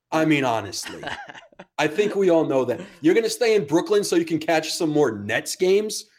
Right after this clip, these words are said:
Speaker 1: They don't even have a
Speaker 2: Woo!
Speaker 1: first-round draft pick until twenty twenty-one.
Speaker 2: Yeah, boy.
Speaker 1: I'm not saying the Nets make the Knicks look competent, but they sure do come close.
Speaker 2: They do.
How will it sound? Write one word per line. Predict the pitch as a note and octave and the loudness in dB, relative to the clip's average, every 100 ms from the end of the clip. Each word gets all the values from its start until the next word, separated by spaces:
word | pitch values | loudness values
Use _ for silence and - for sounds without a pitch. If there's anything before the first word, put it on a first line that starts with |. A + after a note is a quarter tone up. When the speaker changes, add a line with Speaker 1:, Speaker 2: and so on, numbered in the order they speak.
| _ | _
Speaker 1:
They | A3+ | 2
don't | C#4+ C#4+ | 2 2
even | B3+ | 0
have | B3 | 2
a | A3 | 4
Speaker 2:
Woo! | - | 6
Speaker 1:
first-round | - B4+ B4+ | 6 6 4
draft | F#3 G3+ G3+ | 4 0 0
pick | G3 | 0
until | F3+ | 0
twenty | - G3+ G3+ | 0 2 0
twenty-one. | F#3 F#3+ F3+ F3 C#3+ A2+ _ - | 0 0 4 4 2 -4 _ -14
Speaker 2:
Yeah, | A#2+ D3+ G#3+ B3+ D#4 E4 B3+ | -6 -2 -2 0 2 2 2
boy. | D#4 G4+ G4 F4+ - - _ _ - | 0 -2 0 -2 -4 -20 _ _ -6
Speaker 1:
I'm | G#3 | -2
not | C4+ B3+ | 0 0
saying | - B3 A#3+ G3+ | 0 0 0 0
the | F#3 | 0
Nets | F3 G3 - | 0 -2 -2
make | F#3+ F3+ E3+ | -2 -2 0
the | D#3+ | 0
Knicks | D#3 D#3+ E3 | 0 -2 -2
look | D#3 - | -4 -2
competent, | D3+ E3 D#3+ A3+ A#3+ - _ _ _ _ | -4 -4 -2 -2 -2 -4 _ _ _ _
but | - B2+ B2 | -8 -6 -2
they | C#3 | -2
sure | C#3 E3 G3 | 0 2 2
do | F#3+ G#3 | 0 -2
come | G#3+ G3+ | -2 -2
close. | - A3 B2+ C#3 | 0 0 0 -6
Speaker 2:
They | A2+ A#2 A2+ | -10 -8 -8
do. | A#2+ C3+ C3+ B2 A2+ | -10 -10 -10 -10 -14